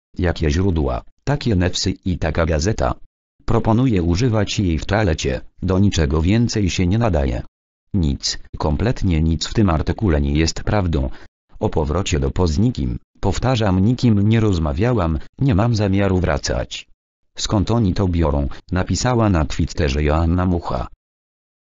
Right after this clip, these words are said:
Joanna Mucha: „W tym nie ma nawet ździebełka prawdy”. Później posłanka Joanna Mucha zaprzeczyła informacjom o swoim transferze w rozmowie z dziennikarzami.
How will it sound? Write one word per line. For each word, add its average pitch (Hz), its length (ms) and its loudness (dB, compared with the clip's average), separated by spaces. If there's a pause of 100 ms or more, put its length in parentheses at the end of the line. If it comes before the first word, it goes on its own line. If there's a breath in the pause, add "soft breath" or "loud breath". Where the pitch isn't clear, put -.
(120)
Joanna 80 480 2
Mucha: - 420 -2 (220)
„W - 100 -8
tym 92 240 2
nie 92 120 2
ma 95 140 2
nawet 90 340 0
ździebełka 76 680 0
prawdy”. 101 420 0
Później 80 560 0
posłanka 85 580 0
Joanna 76 480 2
Mucha 76 340 0
zaprzeczyła 82 580 0
informacjom 87 800 0
o 80 100 2
swoim 80 340 0
transferze 92 600 0
w 80 80 0
rozmowie 104 540 0
z 90 100 -2
dziennikarzami. 78 880 0